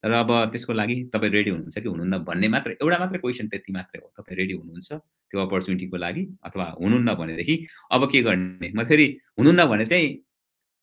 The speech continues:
छोडिदिने होइन क्या, तपाईँ कसरी त्यहाँसम्म पुग्न सक्नुहुन्छ भन्ने चाहिँ, अ, त्यहाँ मैले हेल्प गर्ने चाहिँ मेरो पार्ट हो। ओके, so सर्व एकचोटि यो साइटलाई एक्सप्लोर गरौँ, होइन, सँगसँगै। अनि अब यो चाहिँ होम पेज भयो।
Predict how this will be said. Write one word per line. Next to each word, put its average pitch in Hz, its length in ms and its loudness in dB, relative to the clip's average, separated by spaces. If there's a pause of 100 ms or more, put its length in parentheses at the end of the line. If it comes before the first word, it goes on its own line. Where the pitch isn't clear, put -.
(180)
छोडिदिने 127 400 0
होइन 80 120 -6
क्या, 123 240 -6
तपाईँ 123 120 -10
कसरी 127 220 -8
त्यहाँसम्म 107 280 -6
पुग्न 95 240 -6
सक्नुहुन्छ 90 480 -12
भन्ने 80 380 -12
चाहिँ, 107 240 -6
अ, - 140 -16 (580)
त्यहाँ 92 120 -2
मैले 90 140 -2
हेल्प 80 200 -10
गर्ने 82 140 -6
चाहिँ 95 100 -8
मेरो - 160 -6
पार्ट - 220 -14
हो। - 100 -20 (640)
ओके, 85 200 -10 (420)
so 113 360 2 (720)
सर्व 180 220 4
एकचोटि 190 240 6
यो 165 60 6
साइटलाई 127 400 4
एक्सप्लोर 110 380 -4
गरौँ, 90 220 -6
होइन, - 280 -10 (240)
सँगसँगै। 90 500 -10 (600)
अनि 104 520 -2
अब 101 120 -6
यो 104 200 -2
चाहिँ 104 520 -2
होम 90 140 -2
पेज 98 240 2
भयो। 80 260 -8